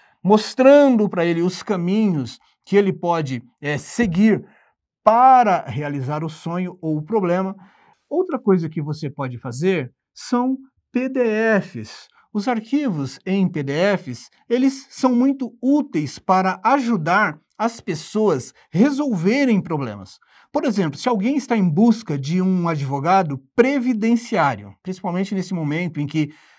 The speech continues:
a gente está tendo muitas mudanças aí no nosso processo previdenciário no Brasil, né? Então as aposentadorias, tem muita gente correndo atrás de soluções. Não seria m-,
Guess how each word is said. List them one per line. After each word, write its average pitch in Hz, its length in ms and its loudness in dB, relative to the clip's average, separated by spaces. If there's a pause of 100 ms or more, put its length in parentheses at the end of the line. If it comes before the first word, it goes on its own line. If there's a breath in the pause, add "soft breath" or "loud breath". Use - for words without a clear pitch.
(240 loud breath)
a 143 120 -6
gente 151 220 -4
está 156 180 -8
tendo 147 400 -6 (140)
muitas 196 600 2
mudanças 156 600 -4
aí 151 160 -2
no 165 140 -2
nosso 156 420 -2 (320 loud breath)
processo 160 680 -4
previdenciário 151 800 -4 (240 soft breath)
no 226 500 6
Brasil, 131 640 -2 (140)
né? 120 140 -10
Então 131 180 -6
as 147 80 -6
aposentadorias, 147 1080 -4
tem 143 120 -6
muita 165 200 -6
gente 156 220 -6
correndo 165 320 -4
atrás 156 320 -4
de 147 80 -12
soluções. 127 640 -10 (520 soft breath)
Não 302 280 -2
seria 247 400 0
m-, 170 220 -2